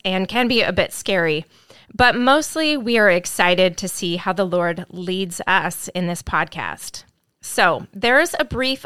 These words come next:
overview of what the podcast is going to look like. Now, I want to introduce you to the voices that you'll be hearing from regularly. We are going to give you a brief snapshot of who we are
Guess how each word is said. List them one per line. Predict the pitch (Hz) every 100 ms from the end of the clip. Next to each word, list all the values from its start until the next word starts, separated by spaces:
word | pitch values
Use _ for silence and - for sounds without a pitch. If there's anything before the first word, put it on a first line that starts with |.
| -
overview | 220 214 196 170 165 160 196
of | 180
what | 196
the | 196
podcast | - 214 220 226 214 -
is | 214
going | 220 202
to | 190
look | 196 196
like. | 165 147 180 - _ - - - _
Now, | 233 233 240
I | 254
want | 294 392
to |
introduce | 285 269 254 220 220 -
you | 226
to | -
the | 180
voices | 220 269 - 247 240 -
that | 208 208
you'll | 202 196
be | 196
hearing | 196 226 226 226
from | 226 208 196
regularly. | 196 185 165 139 - 170 _ _ - - - -
We | 196 247 294
are | 302
going | 320 285 240
to | 240
give | 202 208
you | 208 202 208
a | 180
brief | - 196 202 247
snapshot | - - 311 311 - - - - - -
of | - 185 180 165
who | - 233
we | 202 214
are | 175 131 175